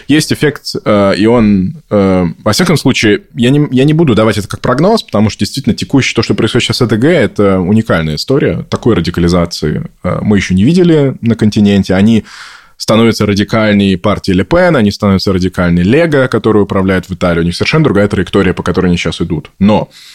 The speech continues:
есть, э, политическая социология, которая говорит о том, что большинство людей, особенно в этих опросах, они,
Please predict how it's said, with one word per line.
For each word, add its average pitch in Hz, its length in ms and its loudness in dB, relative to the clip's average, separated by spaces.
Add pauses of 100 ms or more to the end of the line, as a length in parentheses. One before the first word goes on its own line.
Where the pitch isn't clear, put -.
(220)
есть, 113 580 0
э, 101 220 -2 (100)
политическая 107 460 -2
социология, 196 560 0
которая 123 300 -2
говорит 113 260 0
о - 40 -20
том, 127 140 0
что 107 340 0 (440)
большинство 170 500 0
людей, 175 380 2
особенно 143 360 0
в 131 40 0
этих 131 180 -2
опросах, 190 520 0
они, 147 320 2